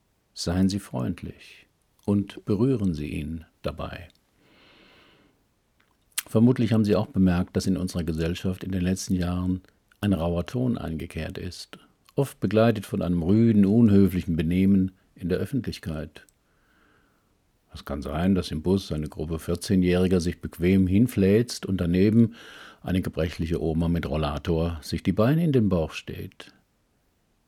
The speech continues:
Wenn Sie als Erwachsener jetzt etwas zu den Jugendlichen sagen, werden Sie keine Entschuldigung hören, sondern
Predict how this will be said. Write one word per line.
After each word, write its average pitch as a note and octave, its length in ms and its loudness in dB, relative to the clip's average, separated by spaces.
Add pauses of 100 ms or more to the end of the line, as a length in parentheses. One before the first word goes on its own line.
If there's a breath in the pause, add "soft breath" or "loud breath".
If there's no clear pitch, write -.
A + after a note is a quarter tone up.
(960)
Wenn C2 160 -14
Sie D#2 220 -4
als D2+ 160 -6
Erwachsener D#2 560 -6
jetzt D#2 220 -2
etwas D#2 320 -4
zu - 100 -2
den D#2 160 -4
Jugendlichen E2 540 -2
sagen, D2 500 -4 (580 soft breath)
werden - 240 -8
Sie C#2 120 -12
keine C#2+ 280 -10
Entschuldigung F2 640 -4
hören, D#2 400 -6
sondern F#2+ 420 4